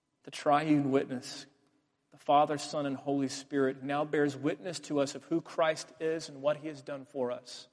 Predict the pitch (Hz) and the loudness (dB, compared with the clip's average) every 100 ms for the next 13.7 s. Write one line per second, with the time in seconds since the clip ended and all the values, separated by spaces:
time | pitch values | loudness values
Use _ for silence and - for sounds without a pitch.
0 | _ _ _ _ _ _ _ - 127 - | _ _ _ _ _ _ _ -6 -6 -6
1 | 160 156 160 147 - 135 127 127 139 151 | 2 2 2 -2 -6 -2 0 2 2 2
2 | 156 147 127 113 131 139 131 123 - - | 0 -4 -8 -6 -4 -4 -6 -12 -16 -16
3 | - _ _ _ - 147 - - 170 170 | -20 _ _ _ -8 -6 -6 -4 -2 0
4 | 170 160 135 147 156 - 156 - 143 127 | -4 -6 0 0 0 -2 -4 -4 -8 4
5 | 151 165 160 - - 165 160 - 139 143 | 6 6 2 -12 -2 0 0 -4 -2 -2
6 | 135 139 131 123 135 120 117 _ _ _ | -2 -6 -6 -6 -4 -4 -6 _ _ _
7 | _ _ _ _ _ 131 131 139 135 143 | _ _ _ _ _ -6 2 2 2 -2
8 | 160 170 147 143 - - 151 147 156 147 | 0 -2 -2 -6 -8 -6 -4 -2 -4 -6
9 | 131 113 135 165 160 160 _ _ _ _ | -12 -10 -8 -8 -8 -12 _ _ _ _
10 | - 120 117 - 135 135 135 131 _ _ | -20 -18 -18 -12 -10 -10 -12 -20 _ _
11 | _ 110 107 - 135 113 - - - _ | _ -20 -20 -8 -6 -6 -10 -20 -20 _
12 | _ _ _ _ _ 117 123 117 117 147 | _ _ _ _ _ -8 -4 -2 -2 -2
13 | 165 - 156 - - 135 | -2 -4 -8 -10 -8 -8